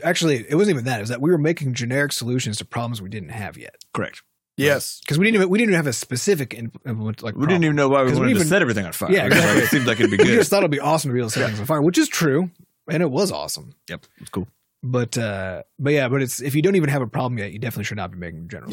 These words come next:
Speaker 3: Yeah,
Speaker 1: solutions.
Speaker 3: well, and this is, I don't, I don't know how to explain this, but I feel like there's, there's different kinds of feedback and different kinds of problems that you come across in games, and there's,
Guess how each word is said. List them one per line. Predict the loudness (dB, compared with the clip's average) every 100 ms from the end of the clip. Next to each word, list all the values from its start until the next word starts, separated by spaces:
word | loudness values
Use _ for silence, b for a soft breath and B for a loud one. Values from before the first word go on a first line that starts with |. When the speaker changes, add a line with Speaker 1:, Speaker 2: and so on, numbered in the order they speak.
| -6
Speaker 3:
Yeah, | -6 -6 -4
Speaker 1:
solutions. |
Speaker 3:
well, | 0 2 2 2
and | 2
this | 2
is, | 0 -2 -8 _ _ _
I | 2
don't, | 2
I | 2
don't | 4
know | 4 2 -2
how | 0 0
to | 0
explain | -2 -8 -8 -6 -4 0
this, | 0 -2 -4
but | 0 0 0 -6 _ _ -8
I | -4
feel | 4 4
like | 6
there's, | 4 2
there's | 0 -2
different | 0 0 -2
kinds | -4 -2 0 0 -2
of | -6
feedback | -4 -4 -2 -4 -4
and | -8
different | -10 -10
kinds | -10 -10
of | -10
problems | -8 -8 -8
that | -10
you |
come | -10 -10
across | -8 -4 -4 -4
in | -8 -10
games, | -8 -8 -8 -10
and | -8 -4
there's, | -4